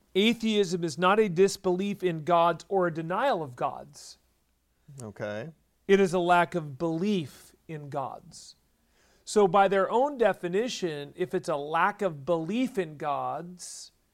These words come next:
Speaker 1: in essence, they're saying it's a lack of faith, right?
Speaker 2: Yes, I see what you're
Speaker 1: But they're
Speaker 2: saying.
Speaker 1: not
Speaker 2: Yep.
Speaker 1: saying, you know,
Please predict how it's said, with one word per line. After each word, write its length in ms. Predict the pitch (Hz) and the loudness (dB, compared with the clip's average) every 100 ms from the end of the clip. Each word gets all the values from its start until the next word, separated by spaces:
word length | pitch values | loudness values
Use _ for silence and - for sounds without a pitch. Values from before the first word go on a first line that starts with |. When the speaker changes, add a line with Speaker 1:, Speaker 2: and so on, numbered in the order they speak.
| _ _ _ | _ _ _
Speaker 1:
in 160 | 185 180 | -2 2
essence, 380 | 190 196 190 160 | 2 2 -6 -4
they're 160 | 180 | -4
saying 560 | 160 185 175 165 160 165 | -2 -4 -4 -4 -10 -10
it's 220 | 175 170 | -8 -8
a 80 | 165 | -8
lack 380 | 151 156 147 135 | -6 -4 -4 -6
of 140 | 147 131 | -12 -12
faith, 560 | - 226 165 123 - _ _ - | -6 -2 -2 -4 -14 _ _ -2
right? 320 | 147 160 240 - | 2 2 0 -6
Speaker 2:
Yes, 420 | 113 110 98 - - | -6 -6 -6 -14 -14
I 80 | 117 | -14
see 160 | - 127 | -10 -10
what 140 | 107 | 0
you're 100 | 202 | 2
Speaker 1:
But 40 | |
they're 120 | 202 202 | 4 2
Speaker 2:
saying. 60 | |
Speaker 1:
not 180 | 202 202 | 2 0
Speaker 2:
Yep. 80 | - | -2
Speaker 1:
saying, 400 | - 202 196 185 - | -4 -2 -2 -6 -4
you 160 | 196 | -2
know, 240 | 170 165 | 0 -2